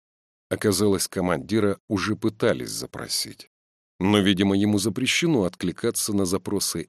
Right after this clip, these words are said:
некодированные. Как, впрочем, и всегда это полагается на походе. «Но сам-то генерал Кобрисов, спросил Ватутин,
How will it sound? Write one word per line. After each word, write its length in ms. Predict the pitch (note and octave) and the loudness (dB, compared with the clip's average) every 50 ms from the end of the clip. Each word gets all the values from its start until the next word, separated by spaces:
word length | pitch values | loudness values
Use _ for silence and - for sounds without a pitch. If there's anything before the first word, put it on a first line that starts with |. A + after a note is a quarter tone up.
| _ | _
некодированные. 1080 | - G2+ G#2 F#2 - - F#2 D#2+ E2+ F#2+ F2+ D#2 - - - - - - - - - _ _ _ _ _ _ _ _ _ _ - | -2 -2 -2 -2 -2 -4 -4 -2 -2 -4 -4 -4 -6 -10 -12 -14 -14 -14 -16 -18 -20 _ _ _ _ _ _ _ _ _ _ -2
Как, 200 | - E2 - - | -2 -2 -2 -4
впрочем, 460 | - - - E2+ D2+ - - C#2+ - _ | -6 -4 -2 -2 -2 -2 -4 -6 -6 _
и 80 | - F#2+ | -6 -4
всегда 400 | - - - C3 C3 C3 A2+ - | -2 -2 -2 -2 -2 -2 -2 -2
это 200 | - - - - | -2 -6 -12 -12
полагается 800 | - B1 B1+ B1+ A1 - D#2+ G2+ A#2 A2 - - G#2 F2 - _ | -8 -6 -6 -6 -4 -2 -2 0 0 0 -2 -4 -4 -6 -6 _
на 180 | - G2 A2+ A2+ | -6 -4 -4 -4
походе. 600 | G#2 E2 D2 - - - - - - - - - _ _ _ _ _ _ _ _ _ _ _ _ _ _ _ | -4 -8 -12 -12 -12 -14 -14 -14 -14 -16 -18 -20 _ _ _ _ _ _ _ _ _ _ _ _ _ _ _
«Но 260 | - F#2+ G#2 G#2+ G2 | 0 2 4 4 4
сам-то 460 | F2+ - - B2 B2 G2+ - - - - | 2 2 2 2 2 2 0 -4 -8 -8
генерал 440 | - D#2 F#2 G2+ G#2+ G#2+ F#2+ - | -4 -2 0 2 2 2 0 -2
Кобрисов, 680 | - - - C#3+ - - - - - - A#2+ - - - _ _ _ _ - | -4 -4 -2 -2 -2 -2 -4 -8 -8 -8 -8 -12 -16 -20 _ _ _ _ -10
спросил 500 | - - - - D#2 - - - - B1 | -8 -6 -4 -4 -4 -4 -4 -6 -6 -6
Ватутин, 480 | A#1+ C3 - - B2 A2 - - - | -8 -8 -8 -8 -10 -10 -10 -12 -14